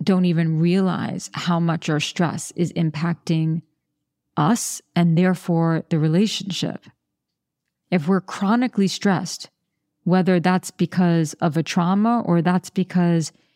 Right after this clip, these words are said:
you just watched your parents be chronically stressed, and so you have a habit of always seeing the glass half empty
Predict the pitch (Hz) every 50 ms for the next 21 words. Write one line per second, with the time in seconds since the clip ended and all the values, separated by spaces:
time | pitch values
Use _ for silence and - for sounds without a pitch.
0 | _ _ _ _ _ _ _ - 180 180 202 208 - - 190 175 - 170 180 180
1 | 180 170 - - - - 165 151 - 160 190 202 214 202 170 151 - - - 160
2 | 151 - 175 165 160 156 156 156 - 165 156 147 - - 165 156 160 - - 160
3 | 156 - - 170 160 170 190 196 175 180 165 151 - - 202 214 233 190 170 170
4 | 165 - - 160 156 143 - - - 170 165 175 170 160 - - 175 170 165 165
5 | 160 151 - 175 160 160 160 165 - - 165 151 156 - - - 180 175 156 -
6 | - 180 170 165 165 165 160 156